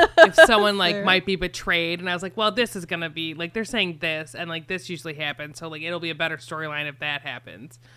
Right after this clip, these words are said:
Speaker 2: Um, I, like, try to, I feel like, overanalyze them, so sometimes it's hard for me to actually sit back and enjoy the book that I'm reading when I'm trying to overanalyze what I'm reading.
Speaker 1: Chill out, Sherlock.
Speaker 2: Well, I wish I could turn my brain off,
Speaker 1: <laughs>
Speaker 2: but I
Speaker 1: I
Speaker 2: can't.
Speaker 1: know. <sighs>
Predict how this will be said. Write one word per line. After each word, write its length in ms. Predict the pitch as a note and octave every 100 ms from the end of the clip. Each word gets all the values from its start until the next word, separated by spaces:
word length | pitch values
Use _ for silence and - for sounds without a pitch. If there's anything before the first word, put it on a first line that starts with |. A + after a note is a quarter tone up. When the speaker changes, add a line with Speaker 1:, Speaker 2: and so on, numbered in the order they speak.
| - - - - - -
Speaker 2:
Um, 380 | C#3+ F#2+ G#2+ - - - - - - - _ - - - -
I, 60 |
like, 80 | F3
try 120 | F#3
to, 120 | E3+ D3+
I 100 | -
feel 180 | G3
like, 160 | E3 B2+
overanalyze 840 | E3 D#3 D3+ C#3+ D3+ C#3+ A2+ -
them, 200 | - F#2
so 120 | -
sometimes 380 | D#3 D#3+ D#3+ D#3+
it's 100 | -
hard 200 | - B2
for 100 | D#3+
me 100 | C#3+
to 140 | - -
actually 300 | C#3 - -
sit 220 | - D3
back 240 | D3+ A#2 D3
and 80 | D#3+
enjoy 380 | E3+ E3+ A#2
the 100 | B2+
book 260 | C#3+ C#3 -
that 120 | -
I'm 120 | D2
reading 300 | F#2 C#2 C#2
when 120 | F2+ -
I'm 40 |
trying 220 | - - -
to 40 | -
overanalyze 720 | - - A#2 B2+ F#2 C#2+ -
what 340 | D#3+ D3 E3
I'm 140 | F#2 -
reading. 400 | A#1 - C#2+ - - - _ _ _ -
Speaker 1:
Chill 200 | - G#3
out, 220 | A3 A#3
Sherlock. 640 | - F#3+ F3 E3+ F3+ A3 - -
Speaker 2:
Well, 260 | - G3+ F#3
I 140 | F#3+
wish 200 | F3+ F3+ D4+
I 20 |
could 140 | E3
turn 160 | E3 D#3
my 80 | C#3
brain 340 | D3+ C#3 B2
off, 240 | C3+ -
Speaker 1:
<laughs> 20 | -
Speaker 2:
but 220 | C3+ B2 - A#2+
I 40 |
Speaker 1:
I 40 | B2
Speaker 2:
can't. 460 | F#3+ F#3+ E3 E3
Speaker 1:
know. 260 | E3 F3+
<sighs> 60 | G#3+